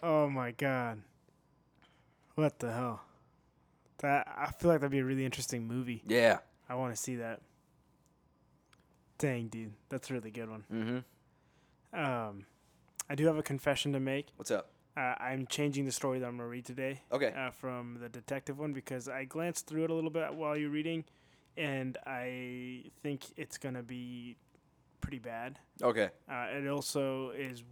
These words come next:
Speaker 1: way longer than I expected, so I f-,
Speaker 2: Okay,
Speaker 1: I had
Speaker 2: gotcha.
Speaker 1: another saved one that's, uh, shorter from a while ago, so I'll just use this one instead.
Speaker 2: Cool.
Speaker 1: Um,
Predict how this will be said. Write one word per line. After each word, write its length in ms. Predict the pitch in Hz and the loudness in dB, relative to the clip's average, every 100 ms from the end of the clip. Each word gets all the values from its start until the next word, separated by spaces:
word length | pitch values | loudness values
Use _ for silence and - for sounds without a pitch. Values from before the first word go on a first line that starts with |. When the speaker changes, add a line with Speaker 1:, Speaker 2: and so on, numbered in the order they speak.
| 120 | -12
Speaker 1:
way 180 | 123 120 | -8 -8
longer 540 | 120 120 120 123 131 - - | -6 -8 -8 -8 -10 -12 -12
than 180 | 143 131 | -6 -4
I 180 | 123 123 | -4 -4
expected, 500 | 123 - 135 127 147 | -6 -8 -10 -8 -8
so 60 | 127 | 0
I 20 | |
f-, 40 | 117 | 4
Speaker 2:
Okay, 160 | 113 98 | 4 4
Speaker 1:
I 40 | |
had 80 | - | 2
Speaker 2:
gotcha. 240 | 98 - | 0 0
Speaker 1:
another 240 | 131 131 127 | -2 -4 -6
saved 300 | - 131 127 | -8 -8 -10
one 100 | 123 | -12
that's, 220 | 117 - | -14 -18
uh, 20 | 147 156 - | -20 -20 -20
shorter 360 | - 143 127 123 | -12 -8 -8 -8
from 200 | 131 123 | -10 -12
a 60 | |
while 360 | 117 117 117 117 | -8 -6 -6 -8
ago, 220 | 117 113 | -10 -12
so 180 | 113 127 | -10 -10
I'll 80 | 123 | -10
just 240 | 127 - | -12 -14
use 140 | 135 120 | -14 -12
this 180 | 127 | -12
one 120 | 131 120 | -12 -12
instead. 400 | 120 - 127 127 - | -14 -16 -16 -16 2
Speaker 2:
Cool. 300 | 135 - - _ _ _ _ - | 4 4 0 _ _ _ _ -12
Speaker 1:
Um, 340 | 123 110 104 | -10 -8 -10